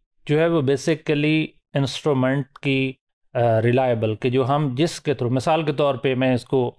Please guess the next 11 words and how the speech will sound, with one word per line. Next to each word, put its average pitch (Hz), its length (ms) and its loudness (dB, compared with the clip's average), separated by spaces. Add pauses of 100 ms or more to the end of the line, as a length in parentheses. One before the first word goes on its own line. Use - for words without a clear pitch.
और 139 240 2
तरीके 127 360 0
से 123 180 0
एक्सप्लेन 123 440 -2
करने 120 300 0
की 113 60 -8
कोशिश 120 320 -2
करता 123 300 -4
हूँ 120 120 0
so - 100 -4
that 127 280 2